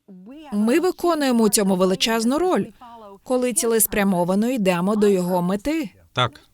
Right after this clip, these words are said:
Speaker 1: Це досить непогано.
Speaker 2: Мені це подобається.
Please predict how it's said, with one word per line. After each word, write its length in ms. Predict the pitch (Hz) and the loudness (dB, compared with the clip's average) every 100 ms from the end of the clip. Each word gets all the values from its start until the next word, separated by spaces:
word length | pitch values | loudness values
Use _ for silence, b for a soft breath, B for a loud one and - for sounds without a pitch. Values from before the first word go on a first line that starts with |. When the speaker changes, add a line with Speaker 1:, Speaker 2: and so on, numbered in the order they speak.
| 165 - | -20 -16
Speaker 1:
Це 140 | - 175 | -8 -4
досить 300 | 170 196 202 | -4 -4 -4
непогано. 560 | 208 285 381 254 160 135 | -4 -4 -6 -6 -6 -6
Speaker 2:
Мені 260 | 117 127 | -2 -2
це 140 | 127 147 | -2 -4
подобається. 640 | 151 160 175 92 - | -2 -2 -2 -6 -12